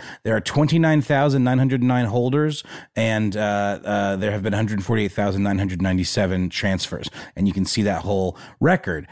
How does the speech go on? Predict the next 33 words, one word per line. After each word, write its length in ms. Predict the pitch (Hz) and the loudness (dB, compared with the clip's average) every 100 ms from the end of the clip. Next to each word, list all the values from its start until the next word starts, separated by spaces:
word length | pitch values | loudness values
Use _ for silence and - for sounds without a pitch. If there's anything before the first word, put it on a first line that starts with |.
| - - | -20 -6
I 80 | 110 | -2
wonder 340 | 117 175 180 | 2 4 4
what 120 | 180 | 4
the 80 | 170 | 2
deal 200 | 143 165 | 2 4
is 60 | 156 | 4
with 140 | 143 | 4
that. 280 | 151 165 107 | 4 2 2
If 120 | 104 | 0
this 160 | 123 117 | 0 0
is 120 | 113 | 2
literally 460 | 120 127 131 127 117 | 4 4 4 2 2
just 260 | 117 117 113 | 0 -2 0
a, 320 | 107 101 92 | 0 0 0
uh, 80 | 98 | 0
a 760 | 95 92 92 - 101 92 90 | 0 0 -2 -2 -2 0 -2
scam 600 | - - 120 117 127 143 - - - | -4 -2 0 2 4 2 0 -8 -8
to 80 | 107 | -2
try 220 | 131 110 | 2 2
to 100 | 98 | 0
boost 840 | 85 87 95 92 120 113 - 110 | -2 -6 -4 2 2 2 -2 0
this 300 | 110 104 - - | 2 2 -2 -6
currency, 520 | - 131 180 - 247 247 | 0 4 4 4 4 4
or 160 | 113 | 2
if 100 | 104 | 0
he 180 | - 165 | 2 4
actually 300 | 123 - 113 | 4 2 0
had 120 | 107 | 2
something 240 | - 113 107 | 2 2 4
to 100 | 104 | 4
do 120 | 160 | 4
with 160 | 143 | 2
it. 100 | - | -2